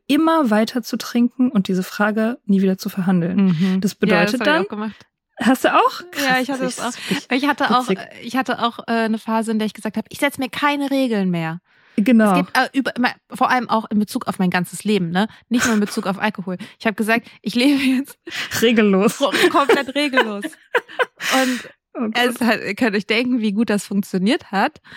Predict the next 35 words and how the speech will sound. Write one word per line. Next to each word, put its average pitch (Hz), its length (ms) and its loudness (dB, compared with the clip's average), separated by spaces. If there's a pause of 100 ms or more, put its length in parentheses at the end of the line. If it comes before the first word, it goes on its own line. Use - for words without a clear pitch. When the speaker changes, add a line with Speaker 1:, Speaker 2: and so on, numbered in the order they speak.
(120)
Speaker 1:
Ja. 208 140 2
Speaker 2:
Aber 240 400 2 (100)
es 220 120 -6
war 233 180 2
natürlich 233 480 -2
Ausdruck 277 540 -2
von 233 120 0
dem, 247 120 0
was 226 120 -4
du 220 100 -10
gerade 208 300 -2
auch - 100 -8
gesagt 294 360 -4
hast, 208 120 -10
von 202 100 -6
dieser 208 260 -2
Müdigkeit, 247 920 -2
Speaker 1:
Mhm. 190 340 2
Speaker 2:
das 226 180 -2
zu - 140 -4
verhandeln. 269 720 -2
Ich - 160 -10
wollte 262 340 2
Speaker 1:
Mhm. 180 40 0
Speaker 2:
nicht 202 200 -2
mehr, 269 220 -2 (600)
ich - 240 -8
wollte 302 220 -4
einfach 285 320 -2
nicht 285 180 -4
mehr 269 140 -2
ständig 285 360 -2
darüber 254 420 0
nachdenken. 226 880 -4
Speaker 1:
Mhm, 214 460 2